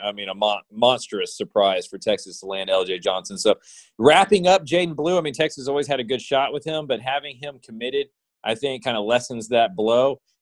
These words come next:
And it, it gives Texas a bridge to Bijan Robinson. It, you know, no matter what the eligibility rules are and all that kind of stuff in terms of if he's still considered a freshman next year, uh, because of the covid stuff,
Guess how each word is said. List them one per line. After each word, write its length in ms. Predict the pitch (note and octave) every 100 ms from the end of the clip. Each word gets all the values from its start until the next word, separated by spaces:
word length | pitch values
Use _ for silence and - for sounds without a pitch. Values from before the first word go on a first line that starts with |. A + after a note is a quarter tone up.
| -
And 120 | B2+
it, 120 | C3+
it 120 | B2+ A#2+
gives 260 | D#3 -
Texas 480 | - D#3 - D#3 B2+
a 80 | C3
bridge 380 | A#2+ C#3+ D3+ -
to 60 |
Bijan 440 | B2+ B2 C3+ C3+ B2
Robinson. 540 | C#3 D#3+ B2+ - F#2+
It, 140 | G2+
you 100 | A2
know, 120 | G#2+ G#2+
no 140 | C3
matter 320 | D3+ D3 C#3+
what 360 | B2 C#3 C#3+ - _ _ _
the 400 | G#2+ A#2+ A#2 A2+ A#2
eligibility 640 | C3 B2 A2+ B2+ A#2+ A#2
rules 340 | A2+ A#2 G#2+
are 260 | A2 A2+ A2
and 100 | G#2+
all 100 | A2
that 200 | A2 G#2+
kind 120 | A2+
of 60 | G2+
stuff 320 | - A2 G2+
in 60 | G#2
terms 260 | G#2+ G#2
of 120 | G2+ G2+
if 100 | F#2+
he's 160 | G#2+
still 180 | - G#2+
considered 460 | - F#2+ A2 G2+ F#2+
a 60 |
freshman 420 | - G#2+ - G#2+
next 300 | G2+ G2+ -
year, 340 | G#2+ G2+ G2 - _ _ _ -
uh, 120 | F#2+
because 240 | F#2+ A2
of 60 | G2
the 80 | G2
covid 340 | A#2 A2+ A2
stuff, 360 | - A2 G2+